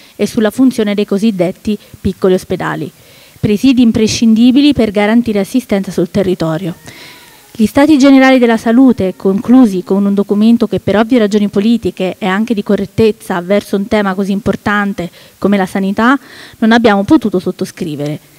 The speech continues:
Ma se si dovessero mai mantenere alcune delle proposte che stanno all'interno di quel documento, potrebbe comunque essere una grande svolta anche per il vostro territorio, a cui siamo molto vicini.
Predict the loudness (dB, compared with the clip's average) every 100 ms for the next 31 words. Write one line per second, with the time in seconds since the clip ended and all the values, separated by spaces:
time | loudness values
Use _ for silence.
0 | _ _ -2 0 0 0 2 2 2 2
1 | 2 4 4 4 2 0 -2 2 2 2
2 | 0 -2 2 4 4 2 -2 -2 2 2
3 | 2 -4 -8 -8 -6 -4 -2 -4 -2 0
4 | 0 -2 -2 -2 -2 -4 -2 0 2 2
5 | 0 -2 -14 -20 -4 0 2 2 0 -2
6 | 2 2 4 2 2 0 -2 2 0 0
7 | 0 -2 0 -2 -2 -4 -4 -2 -2 0
8 | 2 2 0 -2 -2 0 2 2 2 0
9 | 0 -2 -4 -20 -8 -6 0 0 0 -2
10 | -2 -2 -2 -4 -4 -6 -8 -8 -10